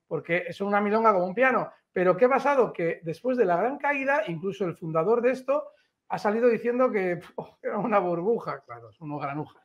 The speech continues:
Es decir, te lo van a, te lo van a seguramente rebotar. Venga, el stop en dos mil y quítate de drogas duras. Ethereum lo es. El caso de, eh, Tubacex.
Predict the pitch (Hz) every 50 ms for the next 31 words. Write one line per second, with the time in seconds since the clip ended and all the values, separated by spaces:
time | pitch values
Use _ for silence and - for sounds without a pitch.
0 | _ _ _ _ _ _ _ - 170 151 143 - 165 160 160 175 190 202 202 208
1 | 208 - 190 175 170 175 190 202 208 208 214 202 208 208 196 190 202 220 214 214
2 | 190 170 151 147 143 - 151 139 - - _ _ _ _ - 170 170 156 135 120
3 | - - 202 175 170 156 - 240 233 240 220 202 185 180 214 262 277 294 339 -
4 | - _ _ _ _ _ 175 170 170 254 247 247 233 220 233 247 247 233 214 202
5 | 214 220 202 196 175 151 151 143 127 110 107 - _ - - - 214 233 247 226
6 | 190 165 160 156 - - - _ _ _ _ _ - 190 190 - 285 285 311 294
7 | 277 269 285 285 285 285 - - _ _ - 196 175 175 170 170 165 165 165 160
8 | 165 165 165 - _ - 190 175 165 165 - 208 170 143 - - _